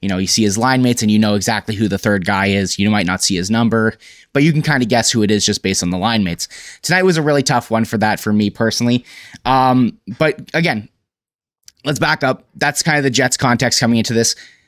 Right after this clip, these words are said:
The Calgary Flames have been a team that, you know, they play the Daryl St-, Sutter style hockey.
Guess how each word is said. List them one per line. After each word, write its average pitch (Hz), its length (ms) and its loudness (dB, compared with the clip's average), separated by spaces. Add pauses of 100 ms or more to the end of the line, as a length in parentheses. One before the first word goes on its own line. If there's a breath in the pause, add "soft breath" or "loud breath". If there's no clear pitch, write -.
(120 loud breath)
The 170 80 0
Calgary 220 340 0
Flames 190 340 0
have 151 120 0
been 165 140 2
a 160 40 2
team 165 340 2
that, 151 240 0 (140)
you 120 80 -2
know, 117 80 2
they 120 120 2
play 143 240 0
the 156 100 0
Daryl 143 300 2
St-, - 260 -4
Sutter 131 320 2
style 120 300 0
hockey. 123 520 0